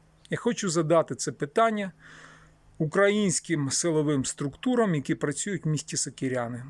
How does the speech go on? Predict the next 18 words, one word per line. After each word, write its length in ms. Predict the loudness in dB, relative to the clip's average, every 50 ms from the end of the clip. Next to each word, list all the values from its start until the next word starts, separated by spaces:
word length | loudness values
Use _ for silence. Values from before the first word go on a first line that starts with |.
| -16 -16
Хто 360 | -14 -14 -10 0 4 4 4
це 220 | 4 2 -2 -2
робив 480 | 0 0 0 0 0 0 0 0 -2 -4
і 60 | -4
кому 360 | -2 0 2 2 4 4 2
це 180 | 2 0 -4 -4
потрібно? 600 | -2 -4 -4 -2 0 -2 0 0 -2 -4 -8 -10 -14 -20 _ -20 -20 -20 -20 -20 -20 _ -20 -20 -20 -20 -20 -20 _ -20 -20 -20 _ _ -20 _ _ _ -20 -20 -20 -20 -10 -4
Я 140 | 0 2 2
вже 160 | 2 2 2
давно 340 | 2 4 4 6 6 4 4
пишу, 300 | 4 2 0 0 -2 -4
що 180 | -4 -2 -2
на 140 | 0 0 0
Сокирянщині 840 | 0 -2 -4 -4 -4 0 2 4 4 4 2 0 -2 -2 0 2 2
не 120 | 2 2
можуть 380 | 2 2 2 2 0 -2 -2 -2
розкрити 580 | -2 0 0 -2 -4 -4 -2 -2 -2 -2 -4 -8
тих, 380 | -4 -2 -2 -2 -2 -4 -14